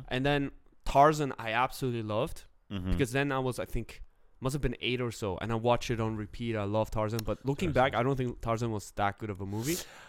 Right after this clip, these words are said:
Speaker 2: It was the end of <laughs> Renaissance.
Speaker 1: Yeah,
Speaker 2: but
Speaker 1: yeah,
Speaker 2: I,
Speaker 1: <laughs> exactly.
Speaker 2: I, I think Tarzan was, I think the reason why Tarzan didn't have the appeal was because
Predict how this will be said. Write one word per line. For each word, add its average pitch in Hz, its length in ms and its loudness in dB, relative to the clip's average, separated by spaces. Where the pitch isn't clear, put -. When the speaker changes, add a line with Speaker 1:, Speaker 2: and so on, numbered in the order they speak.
Speaker 2:
It - 180 -2
was 143 180 6
the 127 200 4
end 127 240 2
of 92 140 2
<laughs> 92 60 -2
Renaissance. 90 360 -2
Speaker 1:
Yeah, 175 60 8
Speaker 2:
but 190 160 10
Speaker 1:
yeah, 180 100 12
Speaker 2:
I, 196 180 12
Speaker 1:
<laughs> 190 100 12
exactly. 170 360 8
Speaker 2:
I, 143 260 4
I 143 120 6
think 214 360 -4
Tarzan 131 680 0
was, 104 840 2
I 117 80 -2
think 139 260 0
the 120 100 2
reason 120 360 -2
why 101 180 4
Tarzan 95 400 0
didn't 92 200 -2
have 87 260 2
the 87 260 0
appeal 92 480 4
was 90 260 0
because 95 420 -4